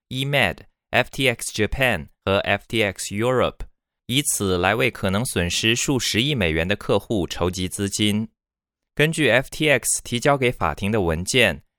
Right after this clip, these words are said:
，F T X计划出售的这四家附属公司相对独立于更广泛的F T X集团，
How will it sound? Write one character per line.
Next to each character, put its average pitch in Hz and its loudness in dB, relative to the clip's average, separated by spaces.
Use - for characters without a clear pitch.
，F 135 0
T 151 0
X - 0
计 143 0
划 120 2
出 147 -4
售 151 0
的 92 4
这 110 0
四 104 -2
家 117 2
附 113 -4
属 - -4
公 107 -2
司 113 0
相 165 2
对 156 2
独 98 -6
立 123 -2
于 104 -2
更 139 -2
广 76 0
泛 113 -2
的 82 4
F 98 0
T 110 -2
X - 0
集 95 -4
团， 78 0